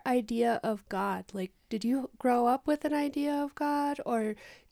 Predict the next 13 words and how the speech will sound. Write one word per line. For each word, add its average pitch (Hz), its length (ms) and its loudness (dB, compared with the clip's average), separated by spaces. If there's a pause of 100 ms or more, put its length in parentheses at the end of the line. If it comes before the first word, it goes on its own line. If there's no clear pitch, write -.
(160)
did 247 140 -2
you 226 380 2
get 220 240 0
one 214 280 -2
coming 220 320 -2
into 214 300 -2
the 202 140 -4
rooms, 262 400 0
or 233 120 0
how 277 260 -2
has 262 180 -2
that 233 160 0
evolved? - 600 -10